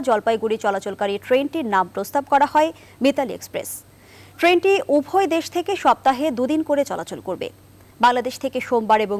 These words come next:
বৃহস্পতিবার ট্রেনটি যাত্রা করবে। অন্যদিকে ভারত থেকে রবিবার ও বুধবার যাত্রার প্রস্তাব করা হয়েছে। ট্রেনটি পথে কোনো স্টেশনে দাঁড়াবে না। এদিকে মুজিবনগর থেকে কলকাতা পর্যন্ত স্বাধীনতা সড়ক নির্মাণ করছে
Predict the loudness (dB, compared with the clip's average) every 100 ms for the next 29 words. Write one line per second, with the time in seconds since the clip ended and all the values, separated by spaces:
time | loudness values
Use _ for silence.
0 | -4 -6 -6 -6 -2 0 0 0 -2 -2
1 | -4 -4 -4 -10 -10 -10 -12 -20 -20 -20
2 | -20 2 4 6 4 2 0 2 2 2
3 | -2 -6 -2 2 2 4 4 4 2 0
4 | -2 2 2 2 -4 -4 -6 -4 -4 -4
5 | -6 -8 -8 -10 -12 -12 -12 -14 -20 -20
6 | -20 -20 -2 2 2 2 -2 2 4 4
7 | 2 -4 -4 -8 _ 0 0 -2 0 0
8 | 0 -4 -6 -6 -8 -8 -8 -10 _ -20
9 | -8 -2 2 4 2 2 4 4 2 -2
10 | -2 0 2 4 4 2 2 0 0 -2
11 | -2 0 0 0 -2 -4 -2 2 4 2
12 | 0 0 0 -2 -8 -4